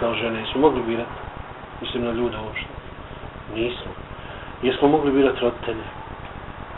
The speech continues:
Nismo. Jesmo mogli birati dužinu našeg života? Nismo. Znači, to je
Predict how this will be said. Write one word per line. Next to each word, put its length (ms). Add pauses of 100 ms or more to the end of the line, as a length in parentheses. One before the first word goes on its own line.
(160)
Nismo. 320 (1160)
Jesmo 240
mogli 240
birati 280
dužinu 380
našeg 360
života? 420 (1300)
Nismo. 400 (1000)
Znači, 320
to 220
je 140